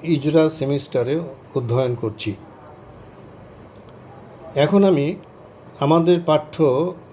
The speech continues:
কাসাসুন নাবিয়িনের চতুর্থ খণ্ডের আদ-দারসুস সাবিউ আশারা অর্থাৎ সতেরোতম পাঠ থেকে হযরত আইয়ুব আলাইহিস সালামের ঘটনা থেকে,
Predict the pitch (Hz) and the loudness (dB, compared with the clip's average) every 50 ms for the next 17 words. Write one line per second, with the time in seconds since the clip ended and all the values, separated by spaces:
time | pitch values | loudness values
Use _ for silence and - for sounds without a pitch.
0 | - - - - 143 135 - 180 175 170 175 - 185 185 190 185 180 165 156 147 | -20 -8 -2 -2 0 2 2 2 2 2 2 2 2 2 2 2 0 0 0 0
1 | 143 151 170 170 170 175 175 165 143 135 143 - - - - - - - - - | 0 0 0 0 2 2 2 2 0 -2 -4 -6 -10 -20 -20 -20 -20 -20 -20 -20
2 | - - - - - - - - - - - 160 160 165 - 208 214 208 - - | -20 -20 -20 -20 -20 -20 -20 -20 -6 0 2 2 4 4 4 2 2 0 -2 0
3 | 180 196 202 196 - - 160 160 160 165 160 143 139 170 - - - - - - | 4 4 4 4 2 0 0 2 2 2 2 0 -2 -4 -8 -14 -20 -20 -20 -20
4 | - - - - - - - - - - - - - - - - - - - - | -20 -20 -20 -20 -20 -20 -20 -20 -20 -20 -20 -20 -20 -20 -20 -20 -20 -20 -20 -20
5 | - - - - - - - - - - - - - - - - - - - - | -20 -20 -20 -20 -20 -20 -20 -20 -20 -20 -20 -20 -20 -20 -20 -20 -20 -20 -20 -20
6 | - - - 143 131 110 110 104 151 160 185 180 - - - - - 180 175 - | -12 -4 -2 -2 -2 -2 0 4 6 6 6 4 2 -6 -6 -2 0 0 0 -2
7 | - - - - 170 165 180 180 196 190 185 170 156 151 143 - 147 135 131 131 | -8 -8 -2 2 4 4 4 4 4 4 4 6 4 2 2 2 0 0 2 0
8 | 143 190 - - - 135 127 131 - 135 135 - - - 143 139 139 170 165 165 | -2 -4 -6 -8 -6 -6 -4 -2 -4 -6 -6 -6 -4 0 0 0 2 2 2 2
9 | 165 165 165 160 160 156 147 151 147 147 147 139 - - - - - 147 139 - | 2 2 2 0 0 0 0 0 0 0 0 -2 -4 -8 -12 -6 -6 -6 -4 -2
10 | 127 156 240 - - - - - - - - - - - - - - - - - | -4 -4 -4 -6 -12 -20 -20 -20 -20 -20 -20 -20 -20 -20 -20 -20 -20 -20 -20 -20
11 | - - - - 131 135 139 143 139 139 139 - - 131 151 156 160 170 165 160 | -20 -18 -10 -8 -6 -2 0 0 0 0 -2 -4 0 2 2 4 4 4 2 2
12 | 156 - - 139 135 135 131 123 110 101 123 120 - 143 135 123 131 127 123 127 | -2 -4 -4 -4 -2 -2 -2 -4 -4 -6 -6 -4 -2 -2 -2 -2 -4 -6 -6 -4
13 | 143 208 | -6 -6